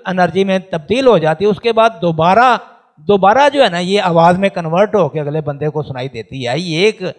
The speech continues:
टेक्नोलॉजी है। इसी तरह जदीद टेक्नोलॉजी की मदद से खादों को भी फसलों के, पौधों के मजाज की मुताबिकत से ज़्यादा मौसर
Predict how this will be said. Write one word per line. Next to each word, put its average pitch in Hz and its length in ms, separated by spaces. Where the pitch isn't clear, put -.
टेक्नोलॉजी 214 540
है। 117 100
इसी 208 200
तरह 208 320
जदीद 175 460
टेक्नोलॉजी 196 540
की 185 140
मदद 170 360
से 185 160
खादों 180 420
को 294 200
भी 202 140
फसलों 262 420
के, 254 340
पौधों 233 540
के 226 260
मजाज 190 520
की 233 200
मुताबिकत 208 720
से 202 160
ज़्यादा 170 380
मौसर 220 560